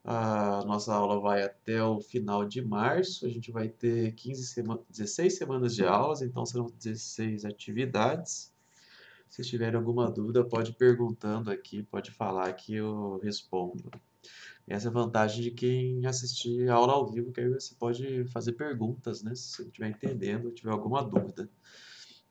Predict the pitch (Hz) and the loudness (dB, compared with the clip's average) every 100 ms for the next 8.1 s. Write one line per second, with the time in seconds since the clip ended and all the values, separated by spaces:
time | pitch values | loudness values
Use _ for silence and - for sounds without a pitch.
0 | _ _ - 107 104 104 104 123 156 156 | _ _ -6 -4 -2 0 0 -2 -6 -4
1 | 165 160 - - 185 - _ _ _ _ | -2 -2 -2 -2 -2 -4 _ _ _ _
2 | _ _ _ _ _ - 113 - - 101 | _ _ _ _ _ -16 -14 -14 -12 -8
3 | 101 - 85 87 90 - - - 123 - | -6 -6 -10 -10 -12 -10 -12 -10 -14 -18
4 | _ - 107 113 113 - 120 113 117 117 | _ -14 -10 -10 -8 -10 -8 -4 0 -2
5 | 92 95 - - - _ _ _ _ _ | -2 -10 -12 -14 -16 _ _ _ _ _
6 | _ _ _ _ _ _ _ _ _ _ | _ _ _ _ _ _ _ _ _ _
7 | _ _ - - 57 - - - - - | _ _ -20 -20 -18 -16 -12 -10 -10 -10
8 | - | -10